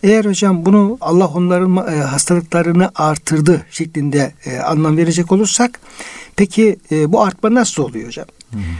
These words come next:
Speaker 1: Bu artma <clears throat> Allah Teala peygamberin işini yüceltmek. Şu neti-, neticede bunların bütün işleri peygamberimizle.
Speaker 2: Evet.
Speaker 1: Yani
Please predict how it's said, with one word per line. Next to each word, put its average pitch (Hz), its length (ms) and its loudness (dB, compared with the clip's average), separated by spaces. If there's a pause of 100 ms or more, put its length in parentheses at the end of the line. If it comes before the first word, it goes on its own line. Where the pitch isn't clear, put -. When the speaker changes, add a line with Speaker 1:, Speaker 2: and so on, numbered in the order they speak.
(420)
Speaker 1:
Bu - 100 6
artma 202 460 0 (160)
<clears throat> - 920 -14
Allah 185 320 4
Teala 165 320 -2
peygamberin 175 680 2
işini 165 260 0
yüceltmek. 147 540 2 (720)
Şu - 180 -2
neti-, 185 260 0
neticede 190 640 -2 (240)
bunların 160 360 2
bütün 196 220 -2
işleri 185 340 0
peygamberimizle. 127 840 0 (240)
Speaker 2:
Evet. 92 300 -4
Speaker 1:
Yani 135 340 -2